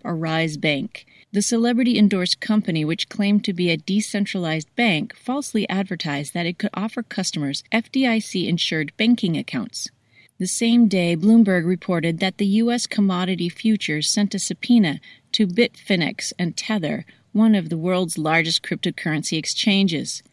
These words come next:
Facebook's ad ban, then, is just one of a series of efforts to clean up an unruly, scam-riddled system.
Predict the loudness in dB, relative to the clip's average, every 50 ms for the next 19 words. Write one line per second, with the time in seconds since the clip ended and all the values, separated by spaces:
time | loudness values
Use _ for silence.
0 | _ _ _ _ _ _ _ _ _ _ _ _ _ -2 2 2 2 2 0 -2
1 | -4 -4 -4 -6 -8 -6 -4 -2 0 0 0 0 0 -2 -2 -2 -2 -4 -4 -6
2 | -6 -6 -4 -2 -2 -2 -2 -2 -2 -2 -2 -2 -2 0 2 4 4 6 6 6
3 | 6 4 2 0 -2 0 0 2 2 2 2 0 -2 -2 -4 -6 -4 -4 -6 -8
4 | -6 -8 -10 -6 0 4 6 6 6 4 4 0 -2 -4 -4 -2 0 2 2 2
5 | 2 2 0 0 -2 -2 -4 -6 -4 -4 -4 -2 -4 -4 -4 -4 -4 -4 -4 -6
6 | -4 -4 -4 -6 -6 -6 -6 -6 -6 -6 -10